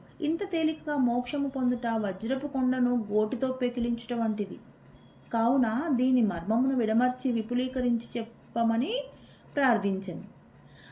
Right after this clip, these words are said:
అంతటా వశిష్ఠుల వారు ఆ చిరునవ్వు నవ్వి, జనక మహారాజా,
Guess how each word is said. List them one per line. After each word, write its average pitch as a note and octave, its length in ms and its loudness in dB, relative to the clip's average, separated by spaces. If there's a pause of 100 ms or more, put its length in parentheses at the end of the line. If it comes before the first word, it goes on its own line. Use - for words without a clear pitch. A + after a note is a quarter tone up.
(180)
అంతటా E4+ 360 0
వశిష్ఠుల A#3+ 480 0
వారు C#4 400 2
ఆ B3 100 4
చిరునవ్వు A3+ 540 2
నవ్వి, A3 600 2
జనక G3 280 -4
మహారాజా, A3+ 1000 2